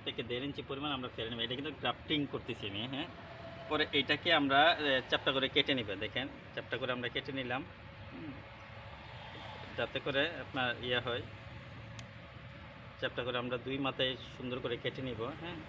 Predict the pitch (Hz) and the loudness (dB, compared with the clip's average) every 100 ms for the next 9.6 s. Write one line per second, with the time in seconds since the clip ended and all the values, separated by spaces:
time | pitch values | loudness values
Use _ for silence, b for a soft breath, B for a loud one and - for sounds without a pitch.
0 | - - - - - - - - - - | -12 -12 -12 -12 -12 -12 -12 -12 -12 -10
1 | - 117 127 123 135 127 120 120 156 170 | -8 -2 0 0 0 0 0 0 0 -4
2 | - - - - - - - - - 123 | -6 -10 -12 -12 -12 -12 -12 -10 -4 -2
3 | 95 - - - 120 120 135 127 117 120 | -4 -6 -10 -8 -2 0 2 2 0 0
4 | 127 127 123 127 131 - 139 131 - - | 0 0 0 0 -2 0 0 0 -2 -6
5 | - - - - 117 113 113 110 127 139 | -10 -10 -10 -6 -2 0 0 0 -2 0
6 | 131 113 117 - 165 139 123 123 131 135 | 0 0 0 2 4 4 4 4 4 6
7 | 156 156 - 143 139 - 139 127 135 151 | 4 4 8 10 10 4 0 6 6 6
8 | 147 135 139 170 - - - 117 117 131 | 6 6 6 4 -4 -10 -2 2 8 8
9 | 127 139 - 147 143 131 | 8 8 6 6 6 4